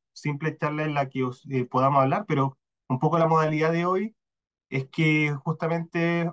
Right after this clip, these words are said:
ahora, eh, da-, dan a entender un poco los, los tópicos que se profundizan durante el mag-, dentro del magíster, y en esta oportunidad la mecánica con la cual voy a interactuar con ustedes va a ser a partir del chat. Así que, por favor,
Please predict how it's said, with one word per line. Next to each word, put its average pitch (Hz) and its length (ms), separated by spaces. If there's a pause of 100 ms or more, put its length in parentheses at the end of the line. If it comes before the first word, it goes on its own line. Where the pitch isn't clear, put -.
ahora, 147 640
eh, 135 280
da-, 139 180
dan 143 160
a - 20
entender 156 380
un 156 120
poco 160 240
los, 156 240
los - 180
tópicos 180 520
que 151 280
se - 160
profundizan 131 540
durante 156 280
el 156 60
mag-, 156 140
dentro 156 380
del 160 40
magíster, 170 480 (600)
y 135 120
en 143 80
esta 160 160
oportunidad 165 720 (100)
la 143 120
mecánica 156 480
con 151 100
la 139 60
cual 147 160
voy 151 120
a - 20
interactuar 147 340
con 156 120
ustedes 151 220
va 147 40
a 139 40
ser 139 140
a 139 60
partir 135 200
del 143 140
chat. 101 160
Así 131 180
que, 131 80
por 127 140
favor, 147 340